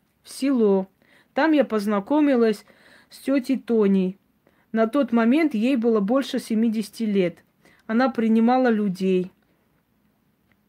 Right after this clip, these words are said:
Выливала на воск, начитывала. Люди к ней шли, потому что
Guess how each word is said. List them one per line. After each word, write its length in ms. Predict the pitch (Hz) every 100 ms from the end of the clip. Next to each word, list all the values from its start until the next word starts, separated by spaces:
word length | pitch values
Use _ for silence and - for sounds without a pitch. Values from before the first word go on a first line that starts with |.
| - _ _ - - - _
Выливала 560 | 202 233 226 233 220
на 220 | 208 208 202
воск, 420 | 220 294 269 -
начитывала. 920 | 208 196 - 302 302 247 240 240 226
Люди 320 | 233 262 226 233
к 100 | -
ней 300 | 233 233 208
шли, 560 | - 226 240 311 330 _ _ _ _
потому 440 | - 226 233 233 285
что 420 | - 302 302 277